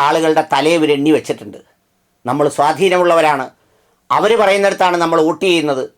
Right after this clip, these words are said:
എന്നൊക്കെ പറഞ്ഞ് നമ്മളെ കാണിച്ചു കൊടുക്കുകയാണ്. എന്നിട്ട് അങ്ങനെ കാണിച്ചു കൊടുത്ത് ആ അധികാരത്തിൻ്റെ അവസ്ഥയിലേക്ക് എത്തിച്ചേർന്ന് അതിൻ്റെ ഭാഗമായി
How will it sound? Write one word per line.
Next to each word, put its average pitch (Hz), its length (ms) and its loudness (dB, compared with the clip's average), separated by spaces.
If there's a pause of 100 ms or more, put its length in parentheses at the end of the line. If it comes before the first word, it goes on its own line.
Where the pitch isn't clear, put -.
(320)
എന്നൊക്കെ 156 440 0
പറഞ്ഞ് 156 300 0
നമ്മളെ 156 340 0
കാണിച്ചു 135 280 -2
കൊടുക്കുകയാണ്. 127 440 -2 (600)
എന്നിട്ട് 143 380 -2
അങ്ങനെ 180 260 0 (100)
കാണിച്ചു 160 340 -2
കൊടുത്ത് 151 280 -4 (680)
ആ 139 120 0 (180)
അധികാരത്തിൻ്റെ 185 760 0
അവസ്ഥയിലേക്ക് 180 640 0
എത്തിച്ചേർന്ന് 156 520 -2 (600)
അതിൻ്റെ 185 320 0 (100)
ഭാഗമായി 175 520 0